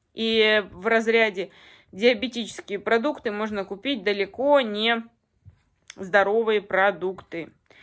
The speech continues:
под названием, а, там, с низким сахаром. Все трансжиры, это понятно. И это максимально будет влиять на, на качество вашей жизни.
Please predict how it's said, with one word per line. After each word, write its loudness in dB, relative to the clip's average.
под 4
названием, -2
а, -6
там, -8
с -20
низким -8
сахаром. -6
Все 2
трансжиры, 2
это 0
понятно. -2
И -4
это 0
максимально -2
будет -8
влиять -2
на, -6
на -4
качество -4
вашей -4
жизни. -16